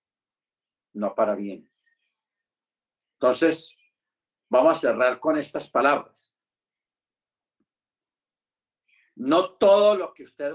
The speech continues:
oiga es, va a ser cierto. Y no todo lo que usted vea va a ser así. ¿Ok?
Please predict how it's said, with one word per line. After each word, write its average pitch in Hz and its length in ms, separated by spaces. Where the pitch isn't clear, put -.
oiga 170 640
es, 131 320
va 127 140
a 127 40
ser 147 220
cierto. - 640
Y 120 120
no 127 240
todo 156 320
lo 139 160
que - 120
usted 117 360
vea 139 480
va - 80
a - 60
ser 120 220
así. 113 340
¿Ok? - 180